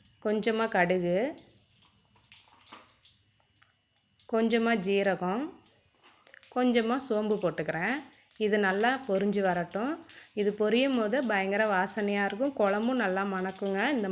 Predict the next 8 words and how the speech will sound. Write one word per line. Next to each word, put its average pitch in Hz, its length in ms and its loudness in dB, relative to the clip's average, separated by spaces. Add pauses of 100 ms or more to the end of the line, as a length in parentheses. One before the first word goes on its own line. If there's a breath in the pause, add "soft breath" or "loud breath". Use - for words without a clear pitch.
மாதிரி 190 260 -2
தாளிச்சா. 185 440 -4 (1600)
நல்லா 220 220 4 (120)
பொரிஞ்சதுக்கப்புறம் 208 840 2
ரெண்டு 226 180 2 (120)
பச்சை 196 280 0
மிளகா 202 240 0 (140)
போடுறேன். 165 420 0